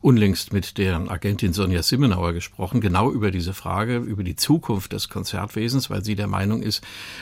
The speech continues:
dass sich sehr viel ändern wird und sehr viel ändern muss aus den verschiedensten Gründen und dass das genau ein Punkt wäre, den man doch anstreben könnte, dass ein Künstler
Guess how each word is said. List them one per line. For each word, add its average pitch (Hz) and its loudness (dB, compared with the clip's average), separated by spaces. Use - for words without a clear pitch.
dass - -4
sich - 2
sehr 120 4
viel - 0
ändern 113 4
wird 110 2
und 113 0
sehr 104 -2
viel 101 -4
ändern 104 4
muss 123 4
aus - -8
den 104 -6
verschiedensten 107 -4
Gründen 147 0
und 107 2
dass - -2
das - 2
genau 107 0
ein 110 0
Punkt 120 0
wäre, 95 -2
den 101 -4
man 98 -2
doch 98 -8
anstreben - -4
könnte, - -10
dass - -8
ein 92 -8
Künstler 120 0